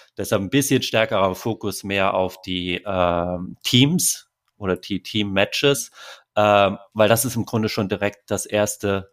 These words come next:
ja, fast schon erste Date im Grunde. Und wir wissen das ja selber, ähm, aus unseren Erfahrungen, in einem Team zusammenzuspielen. Das ist super intensiv.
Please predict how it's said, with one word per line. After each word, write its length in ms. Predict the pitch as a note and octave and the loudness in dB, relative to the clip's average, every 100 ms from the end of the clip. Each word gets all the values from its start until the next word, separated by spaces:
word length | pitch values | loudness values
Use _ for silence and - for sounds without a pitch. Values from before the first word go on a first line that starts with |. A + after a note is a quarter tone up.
| _ | _
ja, 240 | G2+ A2 | -4 -2
fast 260 | G#2 - G#2+ | -4 -6 -6
schon 140 | - | -6
erste 300 | G2+ G#2 - | 0 0 0
Date 440 | G#2 A2 B2+ - - | 0 0 0 -4 -12
im 160 | E3 F#2+ | -10 -10
Grunde. 480 | - F#2+ G2+ A#2 B2 - - - _ | -6 -8 -2 -4 -4 -10 -20 -20 _
Und 540 | - G2+ G2 G2 F#2+ - | 2 4 6 6 2 0
wir 120 | G#2+ | 2
wissen 160 | A#2+ B2+ | 4 4
das 180 | G#2 - | 4 4
ja 100 | F#2+ | 2
selber, 800 | G#2 G2+ F#2 E2+ E2 F2+ F#2 F2 | 4 2 2 0 0 -2 -2 -4
ähm, 60 | |
aus 200 | F#2 F#2 | -2 -4
unseren 300 | - F2+ F#2 | -4 -2 -2
Erfahrungen, 640 | F2 - F2+ F#2+ G#2+ G2+ G2+ _ _ _ _ _ _ | -2 0 2 4 2 -2 -8 _ _ _ _ _ _
in 160 | - A2 | -2 0
einem 320 | F#2+ F#2+ F#2 | 0 -2 -4
Team 280 | - A#2+ A#2+ | -2 -2 -2
zusammenzuspielen. 1000 | - F2 G2 G#2+ - F#2 - F2 D#2 D2 - _ - - _ _ | -6 -2 0 0 -6 -4 -4 -6 -10 -12 -16 _ -20 -20 _ _
Das 200 | - F#3 | 0 2
ist 200 | A2+ - | 2 -4
super 480 | - C3 B2+ A#2 G#2 | 0 -2 0 0 0
intensiv. 920 | - G2 - F#2 - F#2 D#2 - - | 0 -6 -6 -8 -6 -8 -8 -14 -20